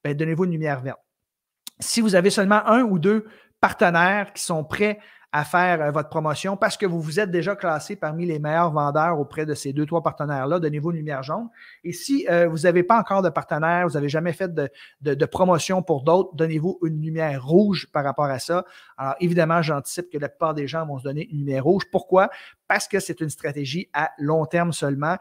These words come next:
et la plupart des gens qui m'écoutaient, ben, vous êtes, euh, à vos débuts ou dans vos débuts par rapport à votre entreprise. Donc, on me dit évidemment, euh, rouge, rouge, évidemment, euh, par rapport à ça. Oh,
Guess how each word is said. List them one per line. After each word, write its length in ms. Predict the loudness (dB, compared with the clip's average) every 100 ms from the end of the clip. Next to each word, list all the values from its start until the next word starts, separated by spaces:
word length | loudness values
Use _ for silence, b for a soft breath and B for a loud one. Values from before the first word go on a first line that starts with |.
| B B
et 200 | -2 0
la 100 | 0
plupart 220 | 0 0 0
des 120 | 0
gens 120 | -4
qui 120 | -6
m'écoutaient, 320 | -8 -6 -6
ben, 160 | -2 -4
vous 220 | -4 -4
êtes, 200 | -4 -2
euh, 280 | -2 0 0 0
à 100 | 2
vos 160 | 2
débuts 400 | 2 2 0 -2 -2
ou 200 | -2 0
dans 160 | 2
vos 160 | 4 4
débuts 380 | 2 0 -4 -8 _
par 100 | -4
rapport 220 | -2 0
à 100 | 2
votre 220 | 0 -2 -4
entreprise. 500 | -6 -6 -2 -2 0
Donc, 160 | -4
on 100 | -4
me 60 | -6
dit 120 | -4
évidemment, 420 | -4 -2 -2 -2 -4 B B B
euh, 180 | -4 0
rouge, 320 | 2 4 2
rouge, 420 | 2 2 2 -4 -4
évidemment, 640 | -4 -2 -2 -2 0 -2 -2
euh, 400 | -2 -2 -2 -2
par 160 | -2 0
rapport 320 | 0 2 0 0
à 100 | -2
ça. 300 | 4 4 6
Oh, 120 | 2